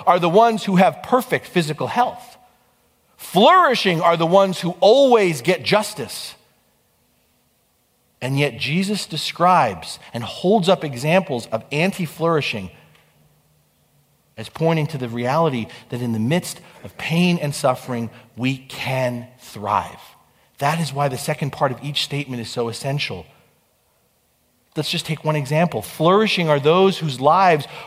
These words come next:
are marked by hunger and thirst for righteousness," Jesus says. They're hungry and thirsting for God to set the world to right.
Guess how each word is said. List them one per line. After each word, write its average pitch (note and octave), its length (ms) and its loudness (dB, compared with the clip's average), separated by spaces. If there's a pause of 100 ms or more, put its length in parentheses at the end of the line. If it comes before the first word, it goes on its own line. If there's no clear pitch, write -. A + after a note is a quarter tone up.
are C3 120 4
marked E3 600 2
by C3 100 4
hunger G#3+ 560 2 (140)
and C#3+ 140 -4
thirst F3 300 0
for E3 140 -4
righteousness," D3 580 0
Jesus G2+ 360 -10
says. G2+ 360 -6 (1800)
They're G#2+ 80 -12
hungry F#3+ 500 2
and C#3 140 -4
thirsting D#3+ 300 -4
for - 100 -12
God D3+ 460 2
to C#3+ 100 -14
set - 340 -6
the B2+ 80 -4
world C3+ 400 -2
to A#2 100 -10
right. G#2+ 440 -2